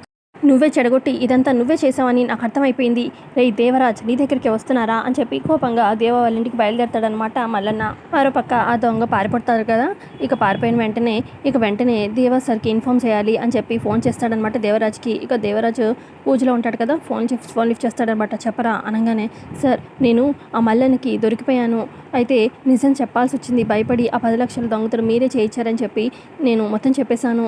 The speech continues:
ఉంగరం కూడా ఇక నేను అమ్మడానికి వెళ్తే ఈ రకంగా దొరికిపోయాను సార్" అని చెప్పి జరిగిందంతా మొత్తం చెప్తాడనమాట. "నేనైతే పారిపోతున్నాను, మీరు జాగ్రత్త సార్" అని చెప్పి ఫోన్ పెట్టేస్తాడు. ఇక కంగారు పుడుతుందనమాట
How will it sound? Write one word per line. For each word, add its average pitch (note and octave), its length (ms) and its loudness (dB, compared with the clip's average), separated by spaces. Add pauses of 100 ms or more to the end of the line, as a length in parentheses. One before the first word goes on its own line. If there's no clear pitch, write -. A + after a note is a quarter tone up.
(140)
ఉంగరం A#3+ 340 2
కూడా A#3 220 0 (360)
ఇక C#4 140 -2 (240)
నేను A#3+ 220 2
అమ్మడానికి B3 460 0
వెళ్తే A3+ 300 0
ఈ A#3 120 0
రకంగా A#3 280 0
దొరికిపోయాను A3+ 500 0
సార్" G#3+ 140 0
అని G#3+ 100 -4
చెప్పి A3 160 -2 (100)
జరిగిందంతా A3+ 460 2
మొత్తం A3 260 0
చెప్తాడనమాట. A3 640 0 (400)
"నేనైతే A#3+ 320 2
పారిపోతున్నాను, A#3 680 0
మీరు B3 180 2
జాగ్రత్త B3 340 -2
సార్" A3+ 260 -4
అని A#3+ 140 -2
చెప్పి A#3+ 180 -2
ఫోన్ A3 240 0
పెట్టేస్తాడు. A3+ 540 -2 (300)
ఇక D4 180 0
కంగారు A3+ 300 0
పుడుతుందనమాట A3+ 640 0